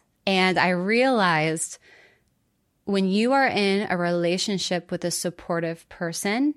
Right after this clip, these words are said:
and you have a really strong relationship, that gives you the greatest container, the greatest foundation to live a really, really rich life, like, rich with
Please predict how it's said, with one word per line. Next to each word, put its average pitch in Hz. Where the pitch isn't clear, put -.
and 180
you 180
have 196
a 180
really 185
strong 180
relationship, 175
that 202
gives 240
you 220
the 196
greatest 185
container, 180
the 170
greatest 180
foundation 170
to 175
live 185
a 180
really, 180
really 160
rich -
life, -
like, 165
rich 190
with 170